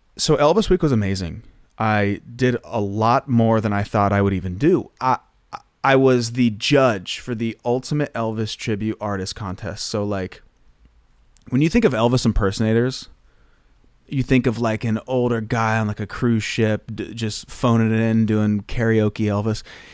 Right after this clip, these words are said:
These guys are unbelievable. I could not believe what I was looking at. They're, like, in shape. They've got,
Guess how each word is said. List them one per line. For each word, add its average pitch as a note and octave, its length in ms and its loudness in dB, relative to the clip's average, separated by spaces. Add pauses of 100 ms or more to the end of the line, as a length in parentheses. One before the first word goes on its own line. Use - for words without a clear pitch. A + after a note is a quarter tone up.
(120)
These B2 340 2
guys F3 400 0 (100)
are G#2+ 240 0 (140)
unbelievable. B2 1500 -2 (220)
I B2 140 2
could D3+ 260 2
not C#3+ 220 4
believe B2+ 180 4
what A#2+ 80 2
I A2 80 4
was G#2 100 -2
looking G2 300 -6
at. E2 180 -12
They're, A#2 220 2
like, G#2 320 -2 (320)
in A#2 240 2
shape. A#2 520 0 (180)
They've A2 180 -6
got, F#2 300 -6